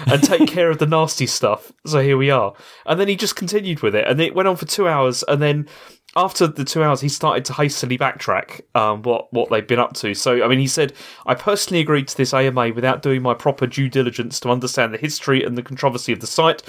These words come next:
Speaker 1: I do not condone child pornography, white supremacy, racism in any shape or form," he wrote. Then he said, "I'm terribly sorry for the short-sightedness of my decision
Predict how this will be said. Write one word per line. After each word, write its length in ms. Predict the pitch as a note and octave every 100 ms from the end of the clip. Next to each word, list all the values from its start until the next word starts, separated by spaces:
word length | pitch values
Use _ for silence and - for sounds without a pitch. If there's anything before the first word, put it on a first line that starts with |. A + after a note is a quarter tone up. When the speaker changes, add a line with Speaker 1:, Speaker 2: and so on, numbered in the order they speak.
| - - -
Speaker 1:
I 60 | B2
do 100 | D3
not 140 | F3
condone 360 | - D3 C3 B2+
child 220 | B2+ B2
pornography, 500 | - B2 A#2+ - A#2
white 220 | G#2+ A#2
supremacy, 580 | - - A#2 A2 - G#2+
racism 600 | G#2 A2 - G#2+ A2 G#2+ G2+
in 160 | - G#2
any 140 | G2+
shape 260 | G2 A2+ G2+
or 60 | G2+
form," 240 | B2+ G2+
he 60 | G2+
wrote. 260 | F#2+ F#2+ - - - -
Then 100 | D3
he 60 | E3+
said, 180 | E3+ D3
"I'm 100 | D3
terribly 320 | G3 F3+ D3
sorry 280 | - D3 C3+
for 140 | -
the 60 | B2
short-sightedness 840 | - G3 - C#3 C#3+ - C#3 C3
of 80 | B2+
my 140 | B2
decision 500 | A#2+ A#2+ F3+ D#3+ D#3